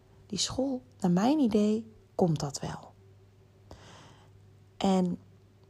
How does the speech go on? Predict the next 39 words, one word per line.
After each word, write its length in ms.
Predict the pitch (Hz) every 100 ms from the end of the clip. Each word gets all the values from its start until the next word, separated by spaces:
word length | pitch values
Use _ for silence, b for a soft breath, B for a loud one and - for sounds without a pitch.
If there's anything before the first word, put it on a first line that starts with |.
| -
is 220 | - 226
dat 120 | 233
niet 200 | 220 208
op 80 | -
de 100 | 185
manier 500 | 190 190 202 196 175 175 - - - - -
die, 320 | 185 175 - - - - - - - -
ehm, 680 | 185 170 170 165 165 165 170 175 -
die 160 | 180
wij 240 | 170 185 190
als 200 | - -
ouders 420 | 208 277 269 -
voor 160 | -
ogen 380 | - 143 143 -
hebben, 180 | - 151
hè? 320 | 160 233 320
Dat, 240 | 175 160 151
dat 180 | - -
is 120 | -
in 320 | - - - 165
één 180 | 160
keer 280 | - 170 170
zonder 360 | 165 165 170 160
te 220 | - 165 156
dubleren 720 | - 170 160 165 165 165 165
en 180 | - 156 156 B B B
het, 320 | - - -
het 100 | -
niveau 500 | 165 175 151 175 170
wat 180 | 170 170
hij 100 | 175
maximaal 460 | 170 160 - 175 165
aan 300 | - 165 165
kan 280 | - 170 175
en 180 | 180 165
weet 160 | 208
ik 120 | 269
veel 180 | - 175
wat, 260 | 156 160